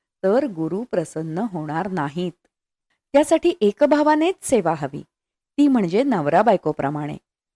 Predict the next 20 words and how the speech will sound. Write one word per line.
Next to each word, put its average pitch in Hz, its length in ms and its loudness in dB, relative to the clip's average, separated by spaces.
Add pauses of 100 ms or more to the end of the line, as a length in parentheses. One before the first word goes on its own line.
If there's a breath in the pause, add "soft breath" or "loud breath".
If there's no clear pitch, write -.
(200)
परमार्थात 165 640 -2
शिष्य 190 600 -2 (380)
हीच 311 300 0 (100)
स्त्री 208 480 -4 (260)
आणि 196 200 -2
पुरुष 226 600 0
म्हणजे 180 320 -2
सद्गुरु 190 680 0 (300)
आणि 196 160 -2
तोच 262 480 0
शिवात्मा 165 680 -4
परमात्मा. 151 680 -6 (720)
विवाहापूर्वी 277 720 0
स्त्री 269 300 -4
पुरुष 269 460 -2
असा 247 220 0
भाव 226 220 0 (100)
असतो, 240 380 -2 (440)
पण 208 100 0 (140)
त्याच 190 420 -2